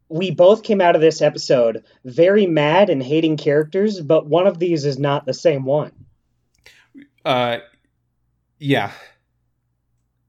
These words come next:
Speaker 1: But I get it. <laughs>
Speaker 2: Yeah, I mean, Eleanor really, let, let's talk about, uh, what Eleanor did.
Speaker 1: Okay.
Speaker 2: Um, well, first we gotta talk, okay, so
Speaker 1: We gotta talk about what Trip does first.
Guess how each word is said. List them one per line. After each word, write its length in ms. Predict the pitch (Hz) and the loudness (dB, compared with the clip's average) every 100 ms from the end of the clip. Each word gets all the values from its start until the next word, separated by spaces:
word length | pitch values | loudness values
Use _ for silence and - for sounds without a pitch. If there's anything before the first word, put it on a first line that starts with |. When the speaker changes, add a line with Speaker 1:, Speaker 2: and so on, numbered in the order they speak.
| _ _ _ _ - | _ _ _ _ 2
Speaker 1:
But 100 | 240 | 4
I 80 | 403 | 4
get 240 | 196 139 | 4 2
it. 200 | 170 - _ _ - | 0 -4 _ _ -18
<laughs> 100 | 587 587 _ _ _ _ _ _ _ _ _ _ _ _ _ _ _ _ _ _ _ _ _ | -16 -16 _ _ _ _ _ _ _ _ _ _ _ _ _ _ _ _ _ _ _ _ _
Speaker 2:
Yeah, 220 | 147 156 | -2 0
I 60 | 156 | 0
mean, 160 | 165 | -2
Eleanor 480 | 143 165 202 139 123 | -2 0 0 -2 -2
really, 680 | 113 123 117 - 131 - 127 139 | -4 -4 -4 -8 -16 -18 -12 -4
let, 220 | 147 147 | -4 -2
let's 180 | 151 - | -4 0
talk 220 | 170 156 | -2 0
about, 200 | 127 123 | -2 -2
uh, 140 | 113 - | -4 -4
what 240 | 123 113 | -6 -4
Eleanor 380 | 113 104 98 92 | -4 -4 -6 -8
did. 220 | 87 78 - - - | -8 -10 -14 -8 -4
Speaker 1:
Okay. 280 | 247 - 104 | 0 -2 -2
Speaker 2:
Um, 440 | 110 98 95 95 _ _ _ _ _ _ _ _ _ _ _ _ - | -6 -6 -10 -16 _ _ _ _ _ _ _ _ _ _ _ _ -6
well, 120 | 135 | -4
first 260 | 147 170 | -4 -6
we 60 | 165 | -2
gotta 180 | 160 143 | 0 0
talk, 260 | 143 135 139 | -2 -2 -4
okay, 280 | 110 82 - | -6 -8 -12
so 320 | - 127 110 | -6 -2 0
Speaker 1:
We 100 | 214 | 2
gotta 200 | 254 220 | 2 2
talk 180 | 240 208 | 2 2
about 180 | 180 156 | 2 2
what 160 | 147 | 0
Trip 300 | - 202 - | 0 -2 -2
does 260 | 131 113 104 | -2 -4 -4
first. 500 | 147 123 80 - | -4 -4 -6 -20